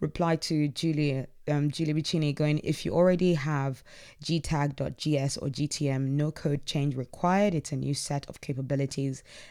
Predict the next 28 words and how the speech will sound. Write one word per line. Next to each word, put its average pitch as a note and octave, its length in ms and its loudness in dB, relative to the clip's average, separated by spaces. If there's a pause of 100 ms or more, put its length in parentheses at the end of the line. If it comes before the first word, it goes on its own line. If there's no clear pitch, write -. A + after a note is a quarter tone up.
that C3+ 140 0
will D#3+ 180 2
be D3 140 2
enabled C#3 400 0
to - 80 -8
do C3+ 180 -2 (100)
more E3+ 380 0 (100)
codelessly C#3+ 760 0 (360)
on D3 140 0
top D#3 280 -2
of C3 140 -4
your C3+ 120 0
existing C3+ 580 -2
tags." C#3+ 500 -6 (360)
Crystal F3+ 280 4
replies, D#3 380 2
"Good, F3+ 240 2
simple D#3 400 0
usually D3+ 560 2
means C#3 600 0
simple D3+ 460 -2
to C#3 140 -6
press - 260 -2
buttons G3 580 0
and C3+ 200 -4
set - 340 -4
something C#3 480 -4
up, D#3+ 320 -4